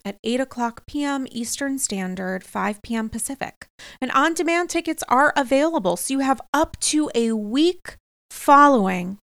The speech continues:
to watch. Tickets are available now at moment dot co slash Andy Scrolls. That's moment dot co slash Andy Scrolls. It's going to be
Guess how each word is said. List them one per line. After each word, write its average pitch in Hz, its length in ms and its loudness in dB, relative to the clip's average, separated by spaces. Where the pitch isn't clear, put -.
to - 140 -6
watch. - 560 -6
Tickets 208 360 -4
are 196 280 4
available 202 680 2
now 196 480 2
at - 240 -2
moment 240 640 2
dot 220 340 0
co 247 600 0
slash 208 720 0
Andy 190 360 0
Scrolls. 185 760 -4
That's 202 200 -4
moment 254 440 4
dot 269 280 4
co 262 220 2
slash 269 400 0
Andy 254 260 0
Scrolls. 233 460 0
It's 220 220 -6
going 247 260 -2
to 240 140 -4
be 233 240 0